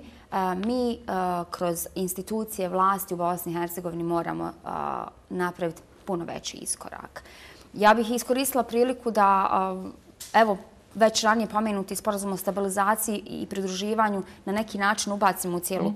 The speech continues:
Speaker 1: priču. Ukoliko mi želimo postići ovih sto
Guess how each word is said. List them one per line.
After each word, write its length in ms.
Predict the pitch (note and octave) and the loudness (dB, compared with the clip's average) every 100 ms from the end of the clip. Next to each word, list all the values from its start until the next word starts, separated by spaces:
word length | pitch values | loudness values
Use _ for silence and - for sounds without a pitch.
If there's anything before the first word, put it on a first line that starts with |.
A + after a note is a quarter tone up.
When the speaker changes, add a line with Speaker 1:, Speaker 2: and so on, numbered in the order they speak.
| A3+ | 0
Speaker 1:
priču. 280 | - - - - - - - - - | -2 -6 -14 -16 -20 -20 -20 -20 -8
Ukoliko 420 | A3+ B3 D#4 D#4 C#4 | -2 2 4 4 4
mi 160 | C4+ | 4
želimo 400 | A3 A#3 A3 G3 | 6 4 4 0
postići 500 | F#3 A#3+ B3 - - | 6 8 8 6 0
ovih 200 | E3+ E3 | 0 0
sto 360 | - - A3 F#3 | 0 4 4 4